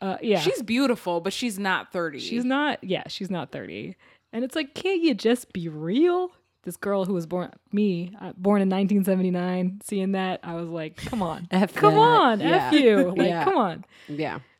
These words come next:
Speaker 1: But anyway, my big thing was just the, how many missed leads that he kept, he kept dropping. Like, he goes to the, they go to the Christmas tree farm, and the, and the guy, the owner is like, "Oh, yes."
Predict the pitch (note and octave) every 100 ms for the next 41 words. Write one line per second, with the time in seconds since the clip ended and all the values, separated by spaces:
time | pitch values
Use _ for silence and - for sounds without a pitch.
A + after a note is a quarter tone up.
0 | - A3+ F#3+ C3+ F2 G#2+ _ A3 G#3+ B3+
1 | B3 G#3 F#3+ - F3+ F3 F3 E3+ E3 E3
2 | E3 - _ _ _ _ _ _ - G3
3 | - - G3+ _ - - C4 A#3+ A3 G#3
4 | G3+ G#3 - E3+ E3+ G3 F#3 D#3+ - -
5 | - _ F#3 F3 G3 G#3+ G3 - - -
6 | A#3+ D4+ - C#4+ D4+ G#3+ G3 G#3 A#3+ A3+
7 | B3+ C#4+ B3+ A3+ F#3 A#3 A#3+ B3+ A3+ -
8 | - F3 - D3+ D3 D3 - F3 E3+ -
9 | F#3 D#3+ D#3 A#2+ F#3 - G3+ G3+ F3+ D#3
10 | D3+ D#3 D3+ - A#3+ C4 A#3 A#3+ D3+ -
11 | -